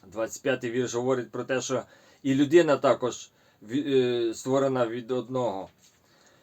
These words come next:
Так от, подібне до золота або до срібла, чи каменю, твору мистецтва, чи людської вигадки. Незважаючи на часи, Бог, е,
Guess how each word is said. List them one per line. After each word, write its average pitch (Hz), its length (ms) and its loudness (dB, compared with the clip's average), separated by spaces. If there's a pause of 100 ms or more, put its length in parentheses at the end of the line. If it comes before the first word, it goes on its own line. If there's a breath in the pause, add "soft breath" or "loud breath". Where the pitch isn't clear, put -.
(260 soft breath)
Так 127 160 0
от, 143 260 2
подібне 151 400 2
до 131 160 0
золота 160 400 6
або 135 160 0
до 131 120 2
срібла, 151 580 6
чи 127 160 -4
каменю, 151 460 2
твору 143 320 2
мистецтва, 139 580 0
чи 135 180 0
людської 143 420 0
вигадки. 110 580 -2 (180)
Незважаючи 123 960 0
на 110 140 -2
часи, 135 360 -2
Бог, 147 460 2 (1000)
е, 110 440 -4